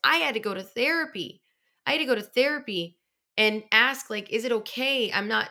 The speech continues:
I'm not in ministry anymore. Now i-, is, how can I, like,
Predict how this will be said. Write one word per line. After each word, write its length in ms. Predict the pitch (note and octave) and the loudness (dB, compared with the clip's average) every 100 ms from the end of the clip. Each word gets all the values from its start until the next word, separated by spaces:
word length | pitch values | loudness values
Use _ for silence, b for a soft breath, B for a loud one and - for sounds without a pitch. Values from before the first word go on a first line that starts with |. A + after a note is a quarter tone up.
| G#3+ | -4
I'm 120 | G#3+ | -2
not 180 | A#3 G3 | -2 -2
in 80 | |
ministry 320 | G#3+ C4+ C4+ A3+ | -4 -4 -4 -4
anymore. 380 | G3 F#3+ F3+ F3+ | -4 -6 -4 0
Now 260 | F#3+ G3 | 0 0
i-, 240 | - F#3 - | -2 -8 -8
is, 220 | - F#3 - | -10 -10 -10
how 220 | G#3+ G#3+ B3 | -6 -2 -2
can 140 | C4 | -2
I, 280 | A3 G3+ G3+ b b b _ | -4 -4 -8 b b b _
like, 340 | G#3 G3+ G3 | -2 0 -2